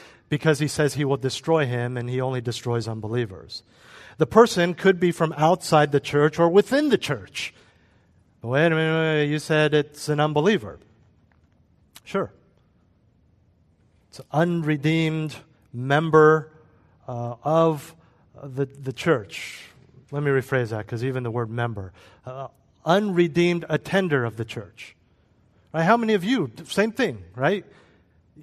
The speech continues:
Going to church, I went to church whole life, and it wasn't until this conference and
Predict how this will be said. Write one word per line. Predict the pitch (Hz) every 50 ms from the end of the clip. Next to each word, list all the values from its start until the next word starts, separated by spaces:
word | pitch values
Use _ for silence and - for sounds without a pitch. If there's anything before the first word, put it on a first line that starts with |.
| - - - _ _ -
Going | 185 208 208
to | 185
church, | - - 214 208 180 - 180
I | 165 139 151
went | 170 202 -
to | - 180 185
church | 160 - - 202 208 - -
whole | 190 220
life, | 208 208 214 226 196 170
and | 147 147
it |
wasn't | 151 175 190 208 185 190
until | 196 185
this | 175 160 -
conference | - 185 185 208 202 - 214 208 208 - -
and | 151 131 131 127 117